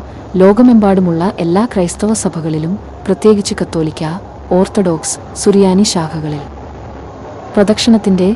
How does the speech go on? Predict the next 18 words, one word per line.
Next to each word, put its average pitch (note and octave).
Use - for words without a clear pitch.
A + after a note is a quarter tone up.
ഹൃദയം A3
തന്നെയാണ് F3
കുരിശ്. D#3+
കുരിശില്ലാതെ B3+
ഒരു G3+
തിരുനാൾ F#3+
പ്രദക്ഷിണം G3+
നടക്കുന്നു F3
എന്നത് F3+
കേട്ടുകേൾവിക്ക് F#3+
പോലും E3+
വരാറില്ല. F3+
വിശുദ്ധന്മാരുടെ G#3
തിരുനാൾ F3
പ്രദക്ഷിണമാകട്ടെ, F3+
പുണ്യാളന്മാരുടെ F#3+
സ്മരണാ F#3
പ്രദക്ഷിണമാകട്ടെ F#3